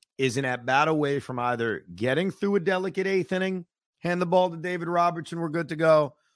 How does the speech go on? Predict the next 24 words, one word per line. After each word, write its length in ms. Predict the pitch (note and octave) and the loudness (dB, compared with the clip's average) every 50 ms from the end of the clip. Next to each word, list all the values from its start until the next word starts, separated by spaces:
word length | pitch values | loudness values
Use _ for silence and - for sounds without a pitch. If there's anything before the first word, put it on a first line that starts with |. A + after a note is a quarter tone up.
| _ _ - | _ _ -6
or 160 | E3 E3 D3+ | -2 0 0
he's 220 | E3 F#3 F#3+ E3 | 2 0 0 0
gonna 200 | C#3+ F3+ E3 E3+ | 0 0 0 0
give 180 | D3 E3+ E3+ D#3+ | 0 -2 -2 -2
up 100 | D#3 C3+ | -4 -6
a 80 | C#3+ | -6
base 260 | C#3 D3+ D3+ C#3+ - - | -6 -6 -6 -6 -6 -6
hit 140 | D3+ C3+ | -6 -6
that's 160 | A#2+ C3 A2 - | -6 -8 -12 -10
gonna 160 | - C#3 C3 | -8 -6 -2
allow 180 | C3 C3 B2+ | 0 0 0
not 260 | B2 C3 D#3 F3 F3+ F3 | 2 4 4 4 4 4
only 160 | E3+ D#3+ D3 | 2 -2 -4
the 100 | B2+ B2 | -6 -4
tying 340 | - - B3 C#4+ C#4 B3 G#3 | 0 2 4 4 4 2 0
run 180 | F#3+ E3+ D#3 | -2 -6 -6
to 80 | C#3 C#3 | -8 -10
score, 380 | - - E3 D#3+ D#3+ D3+ - - _ _ _ _ _ - | -8 -4 -2 0 0 0 -2 -6 _ _ _ _ _ 2
but 140 | E3+ E3 - | 2 2 2
the 80 | D#3+ | 2
winning 220 | D3 D3+ C#3+ C3 A#2+ | 0 0 -2 -2 -4
run 160 | A2 G#2 F2+ | -8 -8 -10
to 80 | - | -10
score. 340 | - - - D#2+ C#2 - _ | -14 -12 -12 -14 -16 -16 _